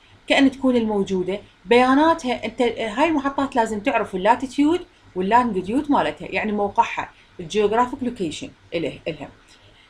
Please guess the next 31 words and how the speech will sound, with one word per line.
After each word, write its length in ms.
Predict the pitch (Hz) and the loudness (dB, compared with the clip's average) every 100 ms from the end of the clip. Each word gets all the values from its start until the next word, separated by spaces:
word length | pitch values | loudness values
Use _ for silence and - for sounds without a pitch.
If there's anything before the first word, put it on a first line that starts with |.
| - | -10
شلون 280 | 392 - 453 | -2 2 2
تحضر 400 | - 320 226 220 | 2 2 2 0
هالبيا-، 420 | 202 180 190 185 | -2 0 2 2
الم-، 180 | 190 185 | 0 -2
المحطات؟ 680 | 180 190 180 185 - 156 160 - - - _ | -4 -4 -4 -6 -2 -4 -4 -12 -20 -20 _
تروح 200 | 262 247 | -2 4
على 140 | 277 240 | 4 4
منطقة 340 | 208 202 202 | 0 -4 -4
دراستك، 480 | - 165 160 - 170 | -4 -2 -4 -6 -4
كم 160 | 392 381 | -2 0
محطة 360 | - 269 - 226 | 0 -2 0 -2
بيها؟ 420 | 220 208 190 190 | -2 -2 0 -2
كذا، 380 | - 220 180 170 | -2 -2 -2 -4
كذا، 300 | - 190 160 | -4 -4 -4
كذا، 300 | 214 196 160 | -6 -6 -4
كذا 280 | 254 453 | 0 0
محطة، 420 | 330 - - 143 143 _ _ _ | 0 -4 -8 -10 -12 _ _ _
سبعة، 420 | - 233 208 208 208 | -2 0 2 0 0
ثمانية، 380 | 214 220 214 | -2 -2 -2
تسع 260 | 208 214 208 | -4 -6 -8
محطات. 560 | 202 208 208 202 196 202 - - - | -8 -8 -4 0 0 -2 -12 -20 -2
هاي 240 | 285 440 | 2 2
المحطات 640 | 359 320 262 - 208 196 220 | 2 -2 -4 0 0 2 0
لازم 260 | 220 233 - | -2 -2 -2
كل 180 | 392 349 | 0 0
محطة 340 | 233 247 196 | -2 -4 -4
تعرف 360 | 233 247 202 240 | -4 -4 -4 -6
أنت 160 | - | -4
اللاتيتيود 720 | 175 190 254 262 - 311 466 480 - - 185 | -2 2 0 0 -2 2 4 2 -6 -12 -2
واللانجيتيود 760 | 190 208 254 185 - 427 214 | 2 2 2 -2 -2 -2 -2
مالتها، 420 | 175 - - - | -6 -8 -12 -16